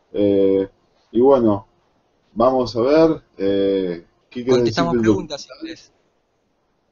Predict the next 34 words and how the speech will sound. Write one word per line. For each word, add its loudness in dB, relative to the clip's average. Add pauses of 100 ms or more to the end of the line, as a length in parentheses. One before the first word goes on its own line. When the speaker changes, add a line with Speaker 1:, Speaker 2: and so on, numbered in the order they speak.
(140)
Speaker 1:
Mientras 4
leo 6
comentarios, 2
si -18
querés -2
ir -10
preparando 0
lo 2
del 0
documental 0
que -4
estás -8
haciendo -10
sobre -2
este -12
tema, -2 (920)
y -6
te 2
Speaker 2:
Sí. 6
Speaker 1:
dejo 2
los 2
últimos -8
comentarios. 0 (640)
Eh, 2
Speaker 2:
Dale. -18 (680)
Speaker 1:
acá 4 (540)
Faraj-, 2 (320)
Farojaco 0
me -6
acaba 2
de 0
llegar -2
un -6
flashazo. -4